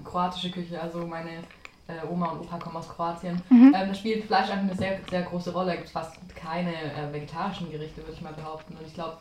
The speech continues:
Speaker 1: da wird's dann echt schwierig, wenn so die ganzen traditionellen Gerichte eigentlich nur aus Fleisch bestehen, so da irgendwie vegan anzusetzen, wird echt schwierig. Würdest du sagen, vegan sein ist sehr, sehr zeitaufwendig? Also kochst du viel selbst?
Speaker 2: Mhm,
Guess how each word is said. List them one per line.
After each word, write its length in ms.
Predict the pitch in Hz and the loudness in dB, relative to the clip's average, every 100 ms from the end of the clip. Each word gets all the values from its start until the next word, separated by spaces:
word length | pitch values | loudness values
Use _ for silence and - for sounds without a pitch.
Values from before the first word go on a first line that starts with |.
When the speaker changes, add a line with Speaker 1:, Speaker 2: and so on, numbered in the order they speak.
| - | -8
Speaker 1:
da 220 | 170 170 | -6 -6
wird's 160 | 165 - | -8 -14
dann 120 | 156 | -12
echt 180 | 139 - | -10 -10
schwierig, 320 | - 180 170 170 | -8 -6 -6 -8
wenn 180 | 165 160 | -12 -12
so 260 | 160 156 - - - - - | -12 -12 -14 -20 -20 -18 -6
die 60 | |
ganzen 300 | 190 196 196 | -2 0 0
traditionellen 720 | 190 180 180 175 175 185 190 180 | 0 -2 -2 -2 0 0 0 -2
Gerichte 520 | 175 180 - 170 165 | -2 -4 -6 -6 -4
eigentlich 240 | 156 151 175 | -6 -6 -12
nur 80 | 160 | -10
aus 60 | |
Fleisch 240 | 160 170 180 | -8 -10 -10
bestehen, 380 | - 170 165 | -10 -10 -10
so 140 | 165 160 | -10 -8
da 260 | 165 165 - - - - | -6 -8 -10 -20 -18 -8
irgendwie 380 | 185 185 185 180 | -4 -2 -4 -4
vegan 260 | 170 170 | -2 -2
anzusetzen, 640 | 180 180 170 170 - 175 165 | -2 -4 -6 -8 -6 -8 -8
wird 100 | - - - - - | -12 -18 -20 -20 -18
echt 160 | - | -16
schwierig. 300 | - 170 156 - - | -14 -10 -10 -12 -2
Würdest 240 | 196 269 226 | 4 4 4
du 40 | |
sagen, 500 | 202 226 233 233 226 - - | 6 8 8 4 2 -4 -8
vegan 340 | 190 180 190 208 | -2 4 4 4
sein 180 | 190 | 2
ist 100 | - | 0
sehr, 160 | 180 180 | 0 0
sehr 200 | 180 170 | 0 -2
zeitaufwendig? 720 | 170 151 180 196 202 247 - | -4 -6 -6 -4 -2 -2 -2
Also 320 | 190 185 185 180 - - - - | -2 0 0 0 -6 -16 -14 -10
kochst 240 | - 202 202 | -4 -4 -4
du 40 | |
viel 200 | - 180 | -4 -2
selbst? 440 | 165 190 - - - - | -2 -4 -6 -14 0 12
Speaker 2:
Mhm, 320 | 233 247 | 12 12